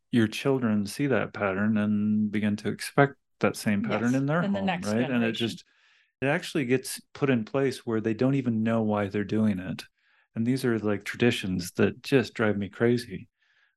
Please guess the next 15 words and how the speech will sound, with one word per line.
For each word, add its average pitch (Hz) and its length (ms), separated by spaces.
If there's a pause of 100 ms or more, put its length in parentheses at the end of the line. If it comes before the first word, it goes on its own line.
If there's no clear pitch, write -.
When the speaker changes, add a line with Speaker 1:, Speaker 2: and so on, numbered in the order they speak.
Speaker 1:
right? 101 280
Especially 120 500
in 110 140
that 110 140
home, 123 320
th-, 104 200
these 107 180
traditions 107 600
that 95 220
just - 540 (360)
don't 110 200
need 120 160
to 143 60
be 156 120
there. 113 320